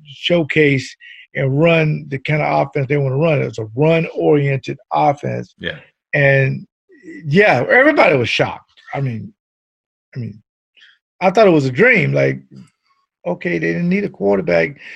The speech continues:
Speaker 1: You're one game away from the Super Bowl. And when I heard Aaron talk about how shocked he was,
Speaker 2: Yeah.
Speaker 1: then, you know, it was just, it is what it is at this point.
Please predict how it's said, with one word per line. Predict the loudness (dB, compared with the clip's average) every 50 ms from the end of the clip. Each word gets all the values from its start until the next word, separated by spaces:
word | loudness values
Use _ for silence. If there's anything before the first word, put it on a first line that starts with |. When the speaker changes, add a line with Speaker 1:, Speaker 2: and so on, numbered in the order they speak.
| -20 -18 -6
Speaker 1:
You're | -2 0 2
one | 2 4 4 4 4 2
game | 2 2 0 0 0
away | 2 2 0 0
from | -2 -2 -4
the | -4 -4
Super | -4 -6 -6 -4 0
Bowl. | 2 4 4 4 4 4 2 -2 -6 -10 _ _ _ _ _ _ _ _ _ _ _ _ -8
And | -4 -4 -2 -2 -2 0 0 0
when | 2
I | 2 4
heard | 4 4 4 2 2
Aaron | 2 2 2 4 4 2 2 2
talk | 2 2 2 0
about | 0 0 2 2 2
how | 2 2 0
shocked | 0 2 2 2 2 0 0 -2
he | -2 2
was, | 4 4 4 6 6 4 2 2 -2 -4
Speaker 2:
Yeah. | -10 -18 -20 -20 _ _ _ _ _ _ _ _ _ _ _ _ _
Speaker 1:
then, | _ -6 -4 0 0 2 2 0 0 -2 -4 -6 -8 -10 -16 _ _ -14
you | -8 -6
know, | -6 -4 -4 -6 -8 -10 -10 -10
it | -8
was | -8 -8
just, | -8 -10 -10 -12 -16 _ _ _ _ _ _ _ _ _ _ _ _ _ _ _ _ _ -6
it | -2 2
is | 4 4 4 4 4
what | 2 2
it | 4 4
is | 4 4 4
at | 2 0
this | 0 -2 -2
point. | 0 0 0 2 2 0 -2 -4